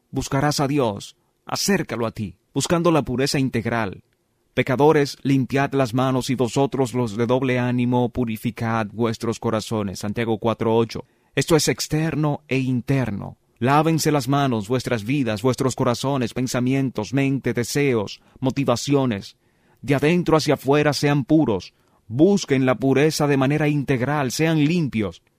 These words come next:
Entonces, traten al pecado de manera seria. Santiago cuatro nueve. Afligíos y lamentad y llorad.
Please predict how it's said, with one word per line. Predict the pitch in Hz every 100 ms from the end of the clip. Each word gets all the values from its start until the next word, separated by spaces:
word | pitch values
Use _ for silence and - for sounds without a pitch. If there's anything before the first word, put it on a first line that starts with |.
| _ _ _ _ _ _ _
Entonces, | - 104 123 120 117 117 - _ _ _ _
traten | 123 127 135 123
al | 123
pecado | 117 123 123 123
de |
manera | 117 117 120 117
seria. | - 120 104 90
Santiago | 92 101 95 117 117
cuatro | - 117 117 117 113
nueve. | 120 107 90 - _ _ _ _ _
Afligíos | - - 135 - 170 156 120
y | 127
lamentad | 123 120 113 127 131 120
y | 123
llorad. | 123 117 117